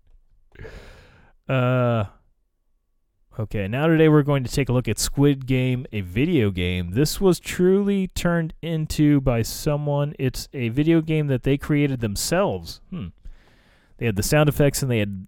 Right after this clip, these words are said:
the footage, the exact same game as on the show. What are your thoughts on a video game that appears to be based on Squid Game in some way? Is this a concept that you'd be interested in? Rather, would you prefer some, see more innovative gameplay ideas in video games?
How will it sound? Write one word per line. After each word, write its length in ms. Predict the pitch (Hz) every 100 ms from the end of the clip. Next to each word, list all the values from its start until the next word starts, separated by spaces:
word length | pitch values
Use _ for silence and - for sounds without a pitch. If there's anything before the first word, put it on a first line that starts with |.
| _
the 240 | 120 113 117
footage, 480 | - 165 156 143
the 140 | 123 110
exact 420 | 107 127 143 -
same 240 | - 151
game 400 | 143 131 127 123
as 320 | 120 117 113 110
on 280 | 113 110 107
the 80 |
show. 580 | 98 - 160 151 147 135 - _ _ _ _ - -
What 160 | 135
are 40 | 127
your 100 | 110
thoughts 340 | 147 131 -
on 80 | 110
a 40 |
video 260 | 113 131 131
game 180 | 127 117
that 100 | 101
appears 440 | - 160 180 170
to 60 | 156
be 100 | 147
based 300 | 131 131 -
on 100 | 123
Squid 300 | - 143 135
Game 240 | 127 120
in 100 | 117
some 300 | - 160 147
way? 240 | 139 131 127
Is 260 | 123 117
this 200 | 135 123
a 80 | 117
concept 500 | - 143 143 - 123
that 100 | 110
you'd 180 | 101 101
be 140 | 90
interested 520 | 95 143 151 - 175 175
in? 260 | 185 175
Rather, 340 | 127 110 107 101
would 140 | 101
you 80 | 104
prefer 340 | - - 123
some, 440 | 113 113 101 113 - _
see 360 | - 151 135
more 280 | 123 120 110 -
innovative 520 | 170 156 143 135 107
gameplay 500 | 117 117 - 123 110
ideas 420 | 98 104 104 98
in 240 | - 110 107
video 440 | 98 110 107 101
games? 720 | 98 78 64 52 - - -